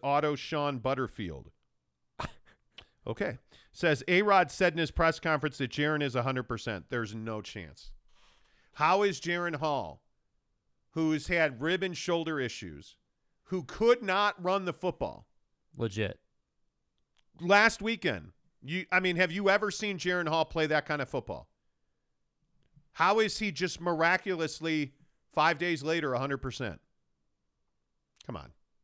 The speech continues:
Speaker 1: I think we all know better than that. Uh, Ma-, Marty, you are, Marty.
Speaker 2: Hello.
Speaker 1: Marty, you are spot on with your depth comment. Why have it if it's shelved?
Speaker 2: I agree.
Speaker 1: Who's Marty?
Speaker 2: I don't know who Marty is.
Speaker 1: Uh,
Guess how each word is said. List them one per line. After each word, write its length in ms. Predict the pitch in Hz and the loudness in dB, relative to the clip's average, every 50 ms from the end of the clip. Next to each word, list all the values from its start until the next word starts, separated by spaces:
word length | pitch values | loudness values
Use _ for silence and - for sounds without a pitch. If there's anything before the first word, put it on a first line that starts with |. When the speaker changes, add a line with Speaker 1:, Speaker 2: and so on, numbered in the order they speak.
| _ _ _ _ - | _ _ _ _ -4
Speaker 1:
I 100 | 127 131 | -2 0
think 160 | 127 139 131 | 0 -2 -2
we 120 | 147 139 131 | -2 -2 0
all 140 | 120 120 113 | 0 -2 -2
know 120 | 113 104 | -4 -4
better 220 | 90 95 90 90 | -4 -6 -6 -6
than 160 | 80 80 78 78 | -8 -10 -14 -14
that. 180 | 78 78 - _ _ _ _ _ _ _ _ - | -16 -18 -18 _ _ _ _ _ _ _ _ -2
Uh, 180 | 131 139 127 - | -2 -2 -2 0
Ma-, 180 | 151 151 165 - - | 0 0 0 0 -4
Marty, 380 | 151 151 156 160 185 190 175 170 | -6 0 2 4 4 4 2 0
you 300 | 165 151 147 160 175 170 | -2 -2 -4 -2 2 2
are, 240 | 160 151 151 - - _ - | 4 4 2 0 -4 _ -10
Marty. 480 | 123 113 117 135 131 98 87 85 82 _ _ _ _ _ _ _ _ _ _ _ _ _ _ _ _ | -6 -4 -2 -2 -2 -4 -8 -10 -14 _ _ _ _ _ _ _ _ _ _ _ _ _ _ _ _
Speaker 2:
Hello. 460 | - 233 208 190 190 180 180 190 - _ _ - | -2 -2 0 0 -2 -2 -4 -4 -8 _ _ -10
Speaker 1:
Marty, 360 | 131 135 156 175 190 185 170 | -2 0 4 4 4 4 2
you 240 | 151 147 156 170 175 | 2 0 2 2 2
are 100 | 160 143 | 2 2
spot 400 | - - - - 160 160 165 165 | 0 -4 0 2 4 4 6 6
on 180 | 160 165 156 | 4 2 2
with 200 | 151 147 135 - | 0 -2 -4 -2
your 120 | 151 147 139 | -2 -2 -2
depth 380 | 110 - 139 143 147 - - | 0 2 2 2 2 0 -4
comment. 400 | - 135 123 113 104 98 90 85 _ _ _ _ _ _ _ _ | -6 -4 -2 -2 -2 -4 -6 -6 _ _ _ _ _ _ _ _
Why 240 | - 127 143 147 143 | -2 2 2 2 4
have 260 | 139 156 156 156 143 | 4 6 6 6 4
it 60 | 139 117 | 4 -2
if 140 | 110 - | -4 -6
it's 160 | 123 113 - - | -6 -10 -8 -6
shelved? 400 | - 139 123 110 92 82 - _ _ _ _ _ _ _ _ _ _ _ _ - | -4 -2 0 0 -2 -4 -8 _ _ _ _ _ _ _ _ _ _ _ _ -4
Speaker 2:
I 160 | - 175 226 285 | 0 2 2 2
agree. 540 | 294 294 277 311 359 370 311 156 92 - _ _ _ _ 113 | 2 0 0 0 0 0 0 -2 -4 -6 _ _ _ _ -12
Speaker 1:
Who's 240 | 113 151 165 143 139 | -10 -8 -8 -8 -4
Marty? 360 | 147 147 147 139 107 85 78 _ _ _ _ _ _ _ _ _ _ _ _ - | -2 -2 -2 -2 -4 -8 -10 _ _ _ _ _ _ _ _ _ _ _ _ -4
Speaker 2:
I 120 | 101 117 | -2 -2
don't 120 | 131 127 | 0 0
know 120 | 123 117 113 | -2 -2 -4
who 160 | 123 117 113 | -4 -4 -4
Marty 360 | 110 107 113 110 104 92 90 | -4 -4 -4 -4 -4 -4 -4
is. 240 | 90 90 95 - - _ - | -4 -6 -8 -10 -16 _ -4
Speaker 1:
Uh, 400 | 127 131 139 143 143 143 147 | -2 0 2 4 4 4 2